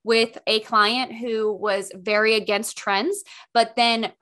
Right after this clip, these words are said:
found the way to make them work for her through working with me inside of my coaching group. And now she's getting thousands of views on her reels, and they're reels that she loves to make.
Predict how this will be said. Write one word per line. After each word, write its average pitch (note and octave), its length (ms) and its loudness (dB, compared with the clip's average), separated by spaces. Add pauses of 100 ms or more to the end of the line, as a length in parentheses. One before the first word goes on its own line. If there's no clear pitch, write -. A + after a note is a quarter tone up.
found B3 300 4
the E4 80 -2
way A#3 320 -2
to C4 160 -14
make G#3 240 -6
them G#3 140 -6
work F#3+ 260 -2
for G#3 140 0
her G3 400 0
through G#3+ 320 -6
working G3+ 360 -4
with G#3+ 200 -10
me G3 140 -4
inside G#3 280 -4
of F3+ 100 -4
my G3 120 -2
coaching F#3 400 -8
group. A3+ 260 -4 (380)
And A#3+ 480 2
now A#3 420 2
she's B3 320 -6
getting G#3+ 280 -2
thousands G3 420 0
of F#3+ 100 -10
views G3 240 -6
on G3+ 140 -2
her A3 160 -2
reels, A3 360 2 (120)
and D4 200 0
they're D#4+ 140 2
reels D#4 400 -4
that E4 160 -10
she D4 380 -6
loves B3 760 0 (120)
to C4 180 -8
make. B3 480 -4